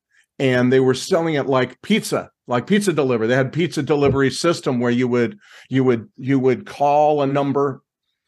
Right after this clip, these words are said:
and, uh, they would, and, and say, you know, "I'm at the local Burger King. Uh, I want five." And a guy, they would have drivers driving around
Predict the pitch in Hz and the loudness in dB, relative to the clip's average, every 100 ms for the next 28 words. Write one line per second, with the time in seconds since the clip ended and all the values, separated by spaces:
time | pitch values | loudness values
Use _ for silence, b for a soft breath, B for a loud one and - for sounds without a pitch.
0 | _ - 131 123 123 120 117 117 170 - | _ -4 -2 0 0 0 0 -2 -4 -4
1 | 120 117 113 131 131 135 127 139 131 127 | -2 0 0 2 2 2 0 0 -2 -2
2 | 135 127 123 143 135 135 139 135 139 143 | -2 -4 -2 0 2 2 2 0 0 0
3 | 135 143 139 147 156 160 143 139 156 147 | 0 2 0 -4 -6 -4 -4 -4 -4 -2
4 | 143 143 127 123 - 131 135 120 - 147 | -4 -4 -6 -4 -4 -4 -4 -6 -4 0
5 | 143 143 135 _ b b 131 127 120 135 | 2 0 -2 _ b b -4 -4 0 0
6 | 143 151 143 151 147 143 120 117 123 131 | 2 0 0 2 2 0 -2 -6 -2 0
7 | 160 151 117 104 131 135 139 165 151 139 | 2 0 -4 -4 -2 0 0 -2 -2 0
8 | 139 139 | 0 -2